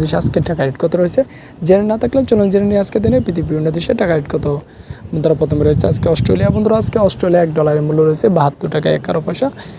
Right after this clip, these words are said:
এরপর আছে বন্ধুরা নিউজিল্যান্ড। বন্ধুরা, নিউজিল্যান্ড এক ডলারের মূল্য পঁয়ষট্টি টাকা বাহান্ন পয়সা। তারপর আছে ব্রিটিশ। বন্ধুরা, ব্রিটিশ এক পাউন্ডের মূল্য রয়েছে আজকে একশো সাঁইত্রিশ টাকা চৌষট্টি পয়সা। এরপর আছে বন্ধুরা ইউরো। বন্ধুরা, ইউরোপে এক ইউরোর মূল্য রয়েছে বাংলাদেশ টাকা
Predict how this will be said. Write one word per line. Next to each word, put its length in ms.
এরপর 260
আছে 160
বন্ধুরা 280
নিউজিল্যান্ড। 440
বন্ধুরা, 300
নিউজিল্যান্ড 420
এক 140
ডলারের 260
মূল্য 120
পঁয়ষট্টি 380
টাকা 220
বাহান্ন 180
পয়সা। 260
তারপর 280
আছে 100
ব্রিটিশ। 280
বন্ধুরা, 300
ব্রিটিশ 300
এক 120
পাউন্ডের 320
মূল্য 120
রয়েছে 240
আজকে 200
একশো 240
সাঁইত্রিশ 420
টাকা 140
চৌষট্টি 440
পয়সা। 200
এরপর 240
আছে 180
বন্ধুরা 260
ইউরো। 160
বন্ধুরা, 240
ইউরোপে 280
এক 80
ইউরোর 280
মূল্য 140
রয়েছে 280
বাংলাদেশ 320
টাকা 120